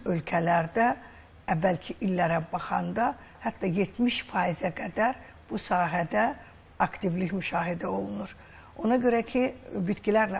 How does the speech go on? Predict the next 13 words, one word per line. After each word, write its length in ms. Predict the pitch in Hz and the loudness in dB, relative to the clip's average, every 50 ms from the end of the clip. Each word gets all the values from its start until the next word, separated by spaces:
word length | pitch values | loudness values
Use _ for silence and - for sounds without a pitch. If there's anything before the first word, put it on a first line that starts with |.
| - | -6
aparılan 460 | 170 - - 175 170 165 175 180 175 180 | -6 -4 -2 -2 -2 -2 -2 -2 -2 -2
müalicələr 720 | 180 175 175 175 175 165 - - 180 185 202 226 233 - | -2 -2 -2 -2 -4 -4 -4 -2 -2 0 0 0 -2 -4
həqiqətən 680 | - - - - 196 190 - - - - - 185 180 180 | -8 -12 -8 -8 -6 -4 -4 -6 -4 -4 -4 -4 -2 -2
də 160 | 208 220 247 - - - - - - - | -2 -2 -4 -4 -8 -18 -20 -20 -20 -8
çox 240 | - - 233 - - | 0 0 0 0 -2
effektiv 540 | - 151 - - 190 175 - - 214 196 - | -12 -12 -6 -4 -4 -4 -2 -4 -6 -6 -2
təsirə 400 | - 196 175 156 - - 185 185 | -2 -2 -2 -2 -4 -4 -2 -2
malikdir. 480 | 190 196 196 214 220 226 202 - - - | -2 -2 -4 -6 -8 -10 -12 -12 -12 -6
Bugün 360 | 247 247 240 - 269 254 226 | -4 -2 -2 0 2 2 2
biz 160 | 233 240 - - - - - - - - - - - - - | 0 -2 -4 -8 -20 -20 -20 -20 -20 -20 -20 -20 -18 -8 0
parazitar 520 | - 202 202 196 - 208 175 220 208 196 | 4 4 4 4 2 0 2 2 2 0
xəstəliklərdən 920 | - - 185 - - 196 180 175 170 - - 196 190 185 190 190 190 190 190 | 2 -2 -4 -4 0 0 0 0 -2 -2 0 0 2 2 2 2 2 2 0
danışacağıq. 640 | 190 190 190 180 - 190 185 185 233 285 - - - | 0 -2 -2 -4 -4 -4 -2 -2 -2 -4 -4 -8 -20